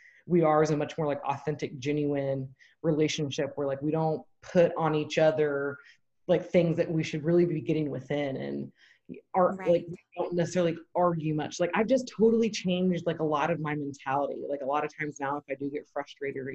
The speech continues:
Speaker 1: irritated, it's because instead of maybe saying something immediately, I have to stop and be like, "Lo, like, what, what,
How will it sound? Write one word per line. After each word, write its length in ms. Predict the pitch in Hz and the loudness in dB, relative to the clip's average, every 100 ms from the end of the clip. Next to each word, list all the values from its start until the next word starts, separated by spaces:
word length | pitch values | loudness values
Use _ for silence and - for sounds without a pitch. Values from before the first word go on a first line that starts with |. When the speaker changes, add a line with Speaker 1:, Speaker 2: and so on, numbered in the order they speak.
| - | -10
Speaker 1:
irritated, 540 | 147 151 151 143 135 | -4 -4 -2 -4 -4
it's 180 | 135 - | -6 -12
because 640 | 147 139 143 139 147 147 - _ _ _ _ - | -16 -4 -2 0 -2 -6 -16 _ _ _ _ -2
instead 300 | 180 185 170 | 2 6 8
of 300 | 165 147 - | 6 4 -2
maybe 220 | 190 165 160 | 0 2 2
saying 300 | 175 165 160 | 4 2 2
something 220 | 151 147 | 0 0
immediately, 720 | 147 170 - 139 147 156 - _ _ _ _ _ - - | 0 -2 0 -2 -2 -6 -10 _ _ _ _ _ -10 -2
I 100 | 160 | 0
have 200 | 160 165 | 2 0
to 380 | 165 170 156 160 | -2 2 2 0
stop 440 | 160 156 175 202 | -2 -2 0 0
and 80 | 151 | -2
be 80 | 147 | 0
like, 200 | 139 143 | 0 0
"Lo, 240 | 170 190 175 | 4 6 6
like, 200 | 147 135 | 4 2
what, 260 | 156 214 - - | 2 2 0 -4
what, 180 | 170 - | -4 -2